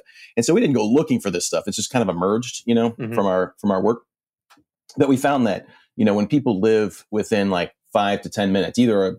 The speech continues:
Speaker 1: a, a short walk or a short drive from key things like your grocery store. Um,
Speaker 2: Mm-hmm.
Speaker 1: yeah, I mean, we know that grocery stores raise property values, whether you live close to a Walmart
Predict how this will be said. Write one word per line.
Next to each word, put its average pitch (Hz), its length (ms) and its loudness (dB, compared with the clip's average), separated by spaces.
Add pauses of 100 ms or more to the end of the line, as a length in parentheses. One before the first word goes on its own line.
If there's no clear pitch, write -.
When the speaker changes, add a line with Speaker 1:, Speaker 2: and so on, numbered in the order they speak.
Speaker 1:
a, 95 60 -2
a 87 140 -4
short 151 280 0
walk 107 360 -2
or 90 100 0
a 87 60 -6
short 101 300 -4
drive 87 520 -2
from 101 260 -4 (180)
key 135 160 2
things 90 320 -4
like 95 140 -2
your 95 100 -2
grocery 101 340 -2
store. 80 420 -6
Um, 85 320 -4
Speaker 2:
Mm-hmm. 101 240 -12
Speaker 1:
yeah, 82 180 -10
I 95 40 -2
mean, 113 100 4
we 123 80 4
know 123 200 2
that 110 100 0
grocery 104 300 -4
stores 95 260 -2
raise 85 160 -4
property 78 360 -4
values, 71 340 -10
whether 92 220 0
you 90 140 -2
live 95 200 -4
close 98 240 -2
to 90 100 -2
a 78 80 -4
Walmart 95 440 0